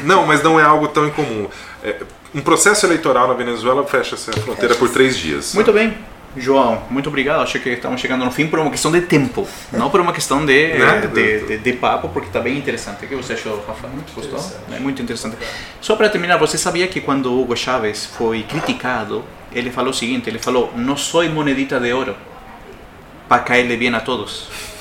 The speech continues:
Speaker 3: É uma música mexicana, né? "Não, não sou moedinha de ouro para gostar a todo mundo." Eh, Hugo Chávez era uma figura bastante carismática.
Speaker 1: Sim.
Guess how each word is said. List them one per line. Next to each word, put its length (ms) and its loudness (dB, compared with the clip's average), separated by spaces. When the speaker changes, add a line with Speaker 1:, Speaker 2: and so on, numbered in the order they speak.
Speaker 3:
É 180 -4
uma 120 0
música 280 -2
mexicana, 420 -6
né? 120 -4
"Não, 300 -4
não 80 2
sou 260 4
moedinha 720 2
de 160 2
ouro 440 0
para 140 2
gostar 360 -6
a 60 -4
todo 180 -6
mundo." 260 -8
Eh, 400 -2
Hugo 200 0
Chávez 360 -4
era 120 -6
uma 100 -6
figura 260 -6
bastante 720 -8
carismática. 680 -6
Speaker 1:
Sim. 240 -8